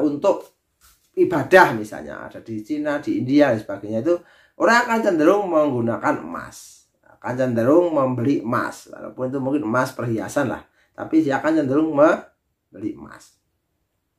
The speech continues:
Sehingga penawarannya sedikit, permintaannya banyak, otomatis akan naik. Karena seperti itu. Jadi otomatis akan naik. Nanti begitu nanti, eh, permintaannya sedikit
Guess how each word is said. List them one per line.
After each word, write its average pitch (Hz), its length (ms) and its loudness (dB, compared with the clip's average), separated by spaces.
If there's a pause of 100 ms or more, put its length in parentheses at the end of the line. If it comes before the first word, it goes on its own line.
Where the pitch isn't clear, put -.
(160)
Sehingga - 520 2 (320)
penawarannya 147 560 4 (1300)
sedikit, 156 560 0 (360)
permintaannya 127 480 -2
banyak, 175 600 2
otomatis 104 440 -12
akan 143 480 -8 (240)
naik. - 480 -14 (480)
Karena - 200 -4
seperti 117 400 -6
itu. 80 280 -14
Jadi 131 320 -8
otomatis 107 480 -6
akan 90 360 -8
naik. 196 240 6 (600)
Nanti 117 440 2
begitu 143 440 0
nanti, 139 720 0 (280)
eh, 131 200 -2
permintaannya 139 800 0 (560)
sedikit 135 600 -4